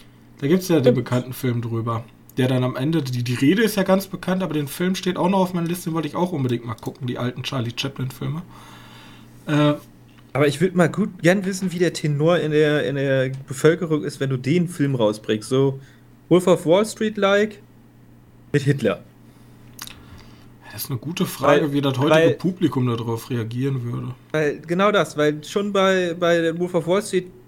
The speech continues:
Speaker 2: gab's viele Stimmen, die gesagt haben, so ein Arschloch können wir doch nicht schauen.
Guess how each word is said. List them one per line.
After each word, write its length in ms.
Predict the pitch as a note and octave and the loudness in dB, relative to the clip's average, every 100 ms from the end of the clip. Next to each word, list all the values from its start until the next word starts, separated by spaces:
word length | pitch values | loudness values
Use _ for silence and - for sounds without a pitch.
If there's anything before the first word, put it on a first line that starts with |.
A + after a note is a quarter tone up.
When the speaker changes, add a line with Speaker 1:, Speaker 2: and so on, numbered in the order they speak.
| - - | -18 2
Speaker 2:
gab's 340 | F3 F3 - - | 2 2 -4 -2
viele 240 | A#3+ A#3 | 0 0
Stimmen, 220 | G#3+ A3 F3+ | 0 0 -2
die 60 | |
gesagt 200 | D#3+ D3+ | -2 -6
haben, 80 | D3+ | -6
so 140 | - | -2
ein 100 | D#3+ | -2
Arschloch 400 | C#3+ E3+ - D#3+ | 0 -2 0 -6
können 180 | - E3+ | -2 0
wir 80 | D#3+ | 2
doch 140 | D3+ | 2
nicht 180 | C#3+ C3 | 2 -2
schauen. 360 | - C3+ A2 | 2 2 2